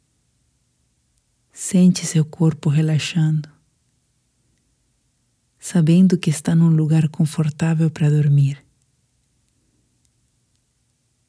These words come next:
E que quando acordar novamente,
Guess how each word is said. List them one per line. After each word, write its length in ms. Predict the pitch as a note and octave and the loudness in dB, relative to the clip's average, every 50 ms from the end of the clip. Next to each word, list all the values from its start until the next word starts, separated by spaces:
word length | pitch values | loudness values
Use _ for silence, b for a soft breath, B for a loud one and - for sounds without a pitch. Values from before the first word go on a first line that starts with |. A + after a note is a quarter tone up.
| _ _ _ _ _ _ _ _ _ _ _ _ _ _ _ _ _ _ _ _ _ _ _ _ _ _ _ _ _ - | _ _ _ _ _ _ _ _ _ _ _ _ _ _ _ _ _ _ _ _ _ _ _ _ _ _ _ _ _ -12
E 60 | F3+ | -12
que 180 | - - - G3 | -10 -6 -6 -6
quando 300 | F#3+ - F#3+ F#3+ F#3+ G3 | -2 0 0 2 2 0
acordar 500 | F#3+ F#3+ - F3+ F3 E3 F#3 F#3+ F#3+ - | -2 -2 -2 -2 0 0 0 -2 -2 0
novamente, 840 | G#3+ G#3+ F3+ F3 D#3+ D3+ D3+ D#3 D#3 D#3+ D#3+ - - F#3+ F#3+ - | 0 0 2 2 2 2 2 2 2 0 0 -2 -2 -4 -4 -4